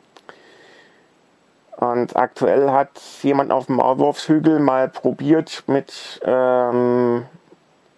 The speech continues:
Raspberry Pi System. Und da gibt's wieder irgendwie so einen eigenen Desktop für Raspberry Pi irgendwie. Für das ehemalige Raspbian, wobei das jetzt nicht mehr Raspbian heißt.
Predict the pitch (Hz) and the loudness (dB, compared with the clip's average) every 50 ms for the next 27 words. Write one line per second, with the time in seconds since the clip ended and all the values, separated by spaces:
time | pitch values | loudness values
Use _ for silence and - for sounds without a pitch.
0 | _ - 123 131 123 - - 135 127 127 127 123 120 - - - 123 131 147 165 | _ 0 0 0 0 0 -2 -2 0 2 2 0 0 -2 0 0 2 2 2 2
1 | 170 180 175 175 - - - 175 175 180 180 190 196 196 185 180 _ _ _ _ | 2 2 0 0 -2 -2 0 2 2 2 2 2 0 0 -2 -4 _ _ _ _
2 | _ - _ _ _ _ _ _ _ _ _ _ _ _ _ _ _ _ _ _ | _ -20 _ _ _ _ _ _ _ _ _ _ _ _ _ _ _ _ _ _
3 | _ _ - _ _ - _ 117 123 113 - _ - _ _ _ - 127 131 131 | _ _ -20 _ _ -10 _ -4 -4 -4 -6 _ -20 _ _ _ 0 0 2 0
4 | 139 135 - - 127 135 131 131 127 127 123 120 - - - 131 135 - 131 123 | 0 -4 -4 -2 0 2 4 4 4 4 2 0 0 0 0 0 0 0 0 0
5 | 120 117 120 117 117 113 - - - 135 135 139 139 139 131 - 131 131 - - | 0 2 2 2 0 0 0 0 0 0 0 0 0 0 2 2 0 0 0 -4
6 | - 131 127 - - _ _ _ - - 123 120 120 120 - - - - - - | -4 -4 -4 -4 -6 _ _ _ -10 -4 -2 0 0 0 -2 -4 -8 -12 -16 -16
7 | - - - - - - 123 123 - - 120 120 113 107 - - - 117 139 165 | -14 -14 -14 -4 -2 -2 -2 0 -2 0 2 2 2 0 0 0 2 2 4 4
8 | 190 - - - 180 196 196 190 190 196 202 214 220 233 - - - _ - _ | 2 2 4 2 2 2 2 0 0 0 2 0 0 -2 -4 -10 -20 _ -20 _
9 | _ _ _ _ - _ _ _ _ _ _ _ _ _ _ _ _ _ - - | _ _ _ _ -20 _ _ _ _ _ _ _ _ _ _ _ _ _ -2 0
10 | 147 135 135 - 95 117 135 135 131 123 120 117 117 - 110 127 - - - - | 4 4 4 4 4 2 2 4 2 2 2 0 0 2 0 0 0 -2 -6 -4
11 | 185 180 175 165 170 180 185 180 156 135 120 131 127 123 117 - 120 - - 113 | 0 2 4 4 4 4 4 2 0 2 2 2 0 0 0 -2 -4 -4 -4 -6
12 | 117 - - 117 113 - - 127 135 - - - 165 160 160 160 165 156 165 170 | -4 -2 -2 -2 0 0 -2 -4 -4 -6 -6 -2 0 0 0 0 0 0 0 0
13 | 175 180 175 - - - - - | 0 0 -2 -6 -12 -20 -20 -20